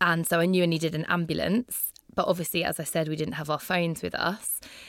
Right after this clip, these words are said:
So we had to wait for someone to call, uh, call an ambulance. So this guy came along and phoned an ambulance,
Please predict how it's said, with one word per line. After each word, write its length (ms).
So 160
we 80
had 160
to 80
wait 220
for 60
someone 280
to 100
call, 300
uh, 240
call 180
an 100
ambulance. 580
So 180
this 240
guy 220
came 260
along 480
and 160
phoned 260
an 80
ambulance, 640